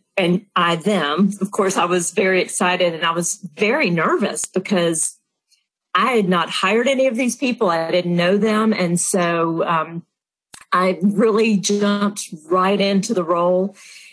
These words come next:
It was fantastic. We, um, we really bonded. Uh, we, you know, we have offices in Japan, Korea, India, China, and Germany. So, um,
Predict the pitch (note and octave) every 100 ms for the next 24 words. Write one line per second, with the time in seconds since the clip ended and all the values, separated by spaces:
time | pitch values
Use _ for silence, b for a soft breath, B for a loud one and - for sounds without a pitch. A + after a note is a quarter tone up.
0 | _ - G3 F#3+ F3 - F#3 F3 F#3 G3
1 | F#3+ G#3 - G3+ G3+ - F#3 F#3+ F3 E3+
2 | - F3+ E3+ E3 E3 E3+ - _ _ -
3 | F#3 F#3+ - F#3+ F#3+ F#3+ E3+ D#3+ F3+ F3+
4 | F#3 F#3 F3+ - F3+ E3 E3 F#3+ G3 F#3
5 | F3 D#3+ G3+ G3 F3+ E3+ - B B B
6 | B _ _ - G#3 G#3+ G3+ - F#3+ F#3
7 | F3 F3 F3+ A3+ G3 G3+ G3+ G3+ F#3+ F3
8 | F#3 G3+ F#3+ F#3 - F#3+ G3 F#3+ F#3+ F#3
9 | G3 G3 - F3 F3+ F#3 F3+ E3+ E3+ E3
10 | E3 D3 - E3+ F#3+ E3+ F3 B2 - -
11 | - - D#3+ D#3+ E3 D#3+ D#3+ F3+ E3 E3
12 | D#3+